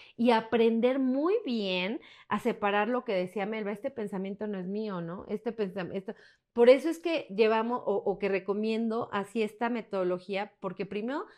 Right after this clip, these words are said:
aprende a escucharte, antes,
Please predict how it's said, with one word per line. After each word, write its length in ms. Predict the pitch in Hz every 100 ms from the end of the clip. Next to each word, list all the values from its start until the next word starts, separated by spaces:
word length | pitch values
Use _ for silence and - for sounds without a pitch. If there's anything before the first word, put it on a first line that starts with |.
| -
aprende 520 | 202 196 233 247 254
a 100 | 311
escucharte, 920 | 311 - 208 - 240 226 226 175 - _ _ _ _ _ -
antes, 460 | 262 269 320 330